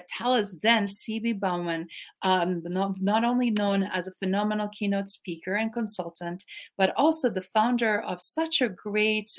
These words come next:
uh, association for professional coaches. If you guys don't know anything about that,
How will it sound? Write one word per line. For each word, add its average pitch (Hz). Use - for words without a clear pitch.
uh, 180
association 196
for 170
professional -
coaches. 196
If -
you 220
guys 226
don't 220
know 214
anything 208
about 202
that, 190